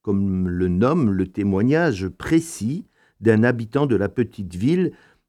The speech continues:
dans son livre de souvenirs tragiques, c'était le titre de ce livre, euh, intime,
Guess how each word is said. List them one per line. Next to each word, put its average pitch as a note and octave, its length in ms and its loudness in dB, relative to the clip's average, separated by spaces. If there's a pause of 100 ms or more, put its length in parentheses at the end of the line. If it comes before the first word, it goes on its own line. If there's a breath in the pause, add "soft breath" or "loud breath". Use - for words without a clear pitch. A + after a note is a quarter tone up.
(100)
dans G#2+ 160 4
son A2 240 0
livre A2 840 4
de G#2 580 4 (380 soft breath)
souvenirs A#2+ 920 2
tragiques, - 720 -8 (340)
c'était - 300 -12
le E2 300 -8
titre A2+ 320 -8
de E2+ 180 -6
ce D#2+ 160 -12
livre, G2 640 -2 (460)
euh, E2 180 -16 (240)
intime, F#2 760 -4